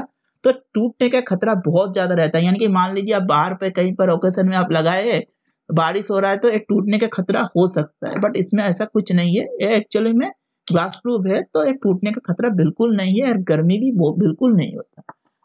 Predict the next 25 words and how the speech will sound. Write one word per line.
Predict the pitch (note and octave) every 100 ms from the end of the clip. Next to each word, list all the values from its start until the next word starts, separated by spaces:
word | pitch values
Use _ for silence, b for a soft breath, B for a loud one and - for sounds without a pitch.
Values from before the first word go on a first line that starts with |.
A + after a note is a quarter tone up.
| -
आशा | G3+ C#4+
करता | C#4+ C4+ C4
हूँ | C4+
कि |
इसको | C4+ -
ज़ीरो | G#3+ E3+ F#3+
वाट | G#3 G#3
क्यों | - A3
लग | G3 F3
बोलते | G3+ F3 F3+ F#3
हैं | G#3 -
और | -
इसके | F3+ - A3+
साथ | G3 F3
साथ | - -
आज | F3 F3+
के | -
दिन | G#3 G3 G#3
में |
आपको | G3+ G#3 G#3+
कौन | F#3 F#3
सा | F#3 G#3
एलईडी | E3 E3+ F#3+
लगाना | E3+ F3 F3+
चाहिए | E3+ D3+ D#3+